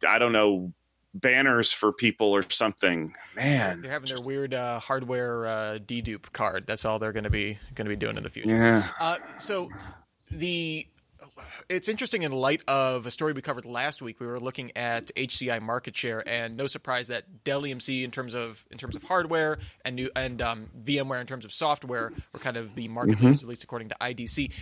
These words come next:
Speaker 2: Interesting, though, that, uh, H P E was number three on the hardware front, but Nutanix was number two, kind of in both categories, but was also the slowest growing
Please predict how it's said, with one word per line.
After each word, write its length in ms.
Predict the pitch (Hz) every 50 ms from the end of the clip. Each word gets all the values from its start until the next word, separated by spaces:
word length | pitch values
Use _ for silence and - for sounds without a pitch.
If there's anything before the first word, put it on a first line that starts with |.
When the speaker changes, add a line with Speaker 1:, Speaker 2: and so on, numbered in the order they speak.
| - - -
Speaker 2:
Interesting, 440 | 170 208 208 226 214 - 202 175 160
though, 200 | 160 160 156 156
that, 360 | 135 139 135 127 123 - -
uh, 160 | - 127 123 -
H 180 | 147 165 156 -
P 100 | - 175
E 60 | 165
was 140 | 139 139 123
number 160 | 143 120 123
three 220 | - - 147 147 143
on 100 | 135 127
the 60 | 120
hardware 340 | - 151 151 147 139 143 135
front, 280 | - 151 143 143 139 _ _
but 180 | - 131 - -
Nutanix 500 | 127 - - - - 175 175 175 - -
was 120 | 139 127
number 220 | 135 131 107 117 - -
two, 460 | - - 247 254 220 143 123 123 123 - - - _ -
kind 120 | - 156
of 80 | 135 127
in 80 | 120
both 240 | 104 143 151 170 -
categories, 500 | - - 170 175 175 135 131 127 123 117
but 400 | 110 101 107 - 196 196 143 - _ _ _ -
was 200 | 160 143 135 -
also 360 | - 127 143 151 - - 147
the 120 | 117 123
slowest 520 | - - - - 131 127 131 123 123 - 113
growing 580 | 131 117 110 127 143 143 123 113 107 110 113